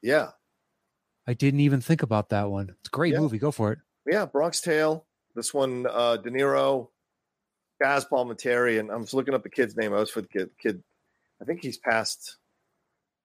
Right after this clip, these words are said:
Speaker 1: passed away. Oh, you know what? Never mind. I can't use this one. Fuck.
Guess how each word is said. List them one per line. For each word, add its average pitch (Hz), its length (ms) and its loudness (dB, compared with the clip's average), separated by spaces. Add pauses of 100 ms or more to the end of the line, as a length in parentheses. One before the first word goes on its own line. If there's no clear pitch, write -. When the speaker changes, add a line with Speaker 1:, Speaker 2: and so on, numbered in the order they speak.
(380)
Speaker 1:
passed 117 240 0
away. 98 540 -6 (480)
Oh, 190 240 0
you 156 120 -2
know 220 160 0
what? 220 400 0
Never 165 280 2
mind. 131 400 0 (240)
I 120 80 2
can't 160 320 0
use 123 220 -2
this - 220 -4
one. 87 200 -10 (260)
Fuck. - 320 -4